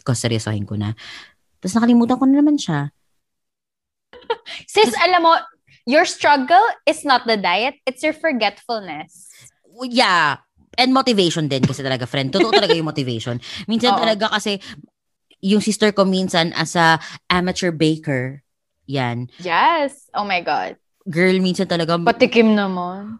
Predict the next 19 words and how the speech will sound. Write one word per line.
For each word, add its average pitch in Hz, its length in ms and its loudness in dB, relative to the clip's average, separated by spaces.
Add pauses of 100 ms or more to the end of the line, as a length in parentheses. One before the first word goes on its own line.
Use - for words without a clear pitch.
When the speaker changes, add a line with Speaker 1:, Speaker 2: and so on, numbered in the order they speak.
(120)
Speaker 1:
Friend, 202 420 4 (340)
alam 220 260 2
mo 185 400 -2
Speaker 2:
Masarap. 208 540 2 (280)
Speaker 1:
Girl, 185 480 0 (400)
girl, 208 420 4
nagluto 185 380 4
siya 202 180 2
ng 202 80 2
Speaker 2:
As 233 100 0
an, 269 140 4 (380)
Speaker 1:
wait 202 160 -8
lang, 226 100 -2
Speaker 2:
as 233 80 -2
an 175 80 2
Speaker 1:
ah. 190 80 0
Speaker 2:
amateur? 196 420 -8 (320)
Speaker 1:
Oh, 208 140 0
Speaker 2:
Okay. 147 280 -2